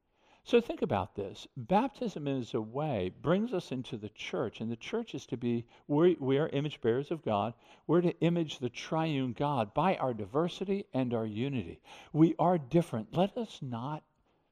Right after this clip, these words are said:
flatten out the differences that we have. Let's just be one in them. So C S Lewis writes about the Trinity, and he says these words. He says,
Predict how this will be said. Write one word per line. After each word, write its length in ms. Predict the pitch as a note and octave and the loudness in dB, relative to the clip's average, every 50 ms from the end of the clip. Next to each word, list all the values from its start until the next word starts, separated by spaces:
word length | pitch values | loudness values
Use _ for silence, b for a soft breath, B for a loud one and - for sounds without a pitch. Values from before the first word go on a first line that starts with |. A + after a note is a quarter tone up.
| _ _ - | _ _ -20
flatten 760 | - - - - - A2+ A2 B2 C#3 D3+ - - F3 E3+ - - | -20 -20 -18 -8 -2 0 0 2 2 0 -2 -4 -6 -8 -2 0
out 320 | - C3 A#2 B2 C#3+ - | 0 2 2 0 -2 0
the 100 | - E3+ | 0 2
differences 640 | D#3 D#3+ D#3+ D#3 - F#3 F3 - - C3+ A2 G#2 - | 2 2 0 0 0 -2 -4 -4 -4 -6 -6 -6 -6
that 140 | - A#2+ - | -10 -6 -6
we 80 | C#3 A2+ | -6 -6
have. 380 | - - D#3+ D#3+ F#3+ F#2+ F#2+ - B B B B B B | -4 -6 -6 -6 -6 -6 -8 -10 B B B B B B
Let's 260 | - E3+ G3 F#3+ - | 6 6 6 4 0
just 280 | - F#3+ F#3 - - - | -4 -4 -6 -4 0 0
be 120 | E3 E3 | 2 2
one 360 | D#3+ C#3+ C3 C3+ C#3 C#3 C#3 | 2 2 2 4 4 4 4
in 160 | D3 E3+ F#3 D3+ | 2 0 0 0
them. 160 | G#2+ G2 A2 | -2 -2 -2
So 140 | - - D#3+ | -2 -4 -2
C 220 | - - D4 B3 | 0 2 4 4
S 140 | F#3 - - | 4 4 2
Lewis 280 | E3 F3 D3+ - - | 2 4 4 4 4
writes 200 | - C3+ C3+ - | 2 2 2 0
about 240 | - - A#2 A2+ - | 0 0 0 0 -2
the 60 | - | -6
Trinity, 600 | - - - E3 D#3+ C#3+ A#2 G#2+ G#2 G#2 G2 - b b b b b b b | -16 -8 -4 -4 -2 -2 -2 -2 -2 -4 -4 -6 b b b b b b b
and 80 | - D#3 | 0 2
he 80 | D3 | 2
says 240 | - - F3 D#3+ C#3+ | 4 4 4 6 6
these 180 | C#3+ C#3 A#2+ A2+ | 4 2 2 4
words. 300 | C#3 C#3+ C#3 C#3 C3 A#2 | 6 6 8 6 6 4
He 80 | C#3+ | 0
says, 260 | C#3 - E3 D3+ D3 | 2 4 2 2 2